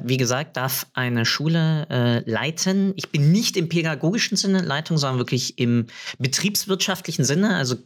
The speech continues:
Geschäftsführer und Eigentümer. Und warum macht man das?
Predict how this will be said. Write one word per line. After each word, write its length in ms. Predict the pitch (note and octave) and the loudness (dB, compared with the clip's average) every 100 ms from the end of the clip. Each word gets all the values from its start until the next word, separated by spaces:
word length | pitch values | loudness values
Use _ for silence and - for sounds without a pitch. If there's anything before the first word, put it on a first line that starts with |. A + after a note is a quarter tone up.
| _ _ - | _ _ -4
Geschäftsführer 760 | - E3 - - F3 E3 E3 | -2 -2 -4 -4 0 0 0
und 180 | E3 G#2 | -4 -4
Eigentümer. 680 | C3 E3 F3 F3 E3+ F3 F3 - - - | -4 -2 -2 0 2 0 -4 -12 -10 0
Und 540 | C3+ A#2+ A#2 - - - | 2 4 2 0 -2 0
warum 320 | A#2+ C3+ C3+ | 0 0 -2
macht 420 | B2 B2+ - - | -2 -2 -4 -4
man 280 | E3+ F3+ E3+ | 0 0 0
das? 640 | F3+ F#3 - - - - | 0 0 0 -2 -2 -6